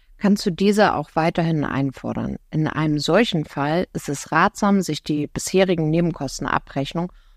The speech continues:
und Belege für den Zahlungseingang zeigen zu lassen. Das verschafft die Klarheit über die historische Zahlungssituation und erleichtert die restliche Einschätzung der weiteren Vorgehensweise.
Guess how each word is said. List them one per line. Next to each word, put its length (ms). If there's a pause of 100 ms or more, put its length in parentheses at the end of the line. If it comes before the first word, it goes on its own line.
(280)
und 100
Belege 380
für 400
den 260
Zahlungseingang 1040
zeigen 380
zu 160
lassen. 340
Das 160
verschafft 400
die 60
Klarheit 840 (140)
über 220
die 420 (160)
historische 720
Zahlungssituation 1040 (400)
und 140
erleichtert 520
die 100
restliche 580
Einschätzung 720
der 160
weiteren 400
Vorgehensweise. 1000